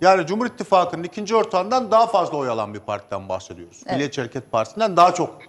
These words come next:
Speaker 1: milletvekili var. Yani grup, en az milletvekili Milliyetçi Hareket Partisi'nde. Önümüzdeki seçim muhtemelen hiç olmayacak zaten. Hiçbir vekiller olmayacak. O da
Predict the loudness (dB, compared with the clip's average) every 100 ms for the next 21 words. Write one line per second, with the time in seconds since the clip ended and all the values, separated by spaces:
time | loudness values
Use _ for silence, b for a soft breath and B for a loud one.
0 | b b b 2 2 2 -2 -2 -2 -4
1 | -6 -20 b b b -2 -2 -4 -6 -8
2 | -6 2 4 4 2 -4 -14 -16 -10 -8
3 | -8 -8 -6 -4 0 -2 -2 -6 -6 -8
4 | -4 -6 -6 -4 -4 -4 B -2 -2 -2
5 | -4 -4 -6 -4 -6 -4 0 0 0 -2
6 | -2 -2 -8 -8 -8 -6 -8 -10 b b
7 | b -10 -4 -2 -2 -2 -4 -4 -2 -2
8 | -2 -2 -4 b b -6 0 0